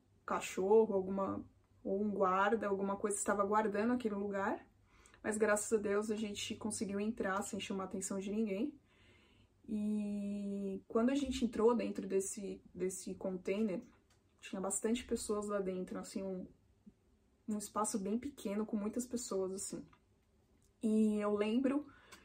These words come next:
que eu vi várias pessoas falando pra uma, falando, né? "Olha, ela veio por sua causa, ela tá aqui por você."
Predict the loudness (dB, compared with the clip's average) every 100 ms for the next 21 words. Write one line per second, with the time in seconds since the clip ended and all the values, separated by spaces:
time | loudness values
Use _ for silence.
0 | _ -12 -2 2 2 2 -2 -6 _ _
1 | _ _ _ _ _ -4 0 0 4 6
2 | 6 4 2 -2 2 4 4 4 0 -4
3 | -8 _ -14 0 4 4 4 2 0 0
4 | 2 0 -2 -6 -14 _ _ _ _ _
5 | -2 2 2 2 0 0 -2 -4 -8 _
6 | -20 -20 -16 2 6 8 6 6 6 6
7 | 6 4 0 -2 -8 -4 -4 -2 -4 0
8 | 2 2 0 -4 -8 -10 _ _ _ -16
9 | -4 -2 0 -2 0 -2 0 0 2 0
10 | 2 4 2